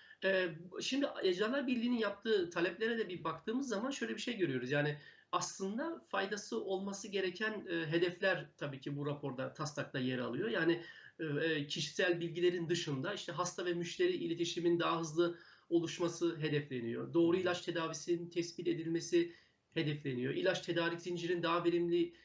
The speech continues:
Speaker 1: işlenmesi, e, hedefleniyor. Bir de, e, bazı hastalıkların tanınmasında destek alınması gibi böyle hani farklı bir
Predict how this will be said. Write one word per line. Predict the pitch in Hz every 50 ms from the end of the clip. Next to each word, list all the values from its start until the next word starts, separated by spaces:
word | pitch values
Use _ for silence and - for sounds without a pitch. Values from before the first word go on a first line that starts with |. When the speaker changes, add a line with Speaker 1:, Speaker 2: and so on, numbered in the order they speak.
| _ _ _
Speaker 1:
işlenmesi, | 180 147 - - 185 170 175 175 175 175 - - 180 170 175 - - _ _ _ _ _ - -
e, | 156 151 143 139 143 143 147 - 147 147 - 143 139 135 143 135
hedefleniyor. | 151 156 147 156 147 - 143 143 170 226 220
Bir | 247
de, | 285 294 311 311 - - - - - _ -
e, | 175 175 175 - - - - - - 143
bazı | 185 - 247 233 233
hastalıkların | 220 - - - 214 220 220 - - 220 240 277 359 330 180 170
tanınmasında | - 190 190 196 208 208 202 202 - - 220 240 233
destek | 214 202 - - 220 220
alınması | 208 208 202 202 202 190 190 - 214 196 - - - - _ _ _ -
gibi | - 202 202 190
böyle | 202 190 180 185 -
hani | - 185 180 175
farklı | - 185 180 175 175 - 202 180
bir | 196 185 -